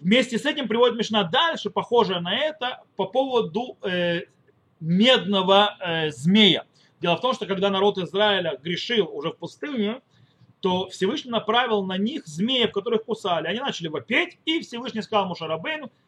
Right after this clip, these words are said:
"Сделай себе змея, поставь его", то есть, да, то есть, типа такого вот,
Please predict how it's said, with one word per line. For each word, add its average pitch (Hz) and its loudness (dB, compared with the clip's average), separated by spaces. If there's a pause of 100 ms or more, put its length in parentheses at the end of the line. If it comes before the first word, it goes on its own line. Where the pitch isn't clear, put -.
"Сделай 214 2
себе 190 0
змея, 233 -2
поставь 196 -2
его", 165 -6
то 196 -4
есть, 160 -6
да, 185 -4
то 143 -14
есть, 131 -10
типа 139 -12
такого 143 -8
вот, 131 -10